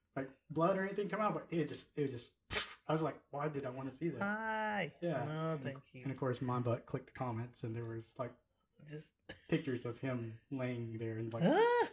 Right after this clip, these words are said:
Speaker 1: the post was, like, going through his shoulder. It was
Speaker 2: Ooh.
Speaker 1: terrible. And it's always that, or, like, you know, like, very ignorant stuff of, like, stupid people acting up.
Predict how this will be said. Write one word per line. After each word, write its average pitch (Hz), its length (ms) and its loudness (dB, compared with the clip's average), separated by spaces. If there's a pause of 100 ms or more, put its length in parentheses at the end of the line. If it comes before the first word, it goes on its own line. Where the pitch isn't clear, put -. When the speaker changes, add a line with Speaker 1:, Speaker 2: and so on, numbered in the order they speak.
(140)
Speaker 1:
the - 80 -4
post 127 340 0
was, 117 80 -6
like, 131 120 -8
going 139 180 -2
through 131 160 -2
his 113 80 -4
shoulder. 151 460 -6 (160)
It 120 80 -14
was 220 180 -6
Speaker 2:
Ooh. 214 140 -4 (360)
Speaker 1:
terrible. 113 500 -6 (500)
And 160 120 4
it's 208 140 2
always 226 280 8
that, 190 420 4
or, 131 200 -4
like, 117 260 -6
you 135 80 -4
know, 117 200 -4
like, 113 160 -10 (760)
very 135 360 2
ignorant 139 360 2
stuff - 680 -2
of, 117 220 -6
like, 113 200 -6 (220)
stupid - 420 -4
people 131 360 -4
acting 127 340 -4
up. 127 340 -2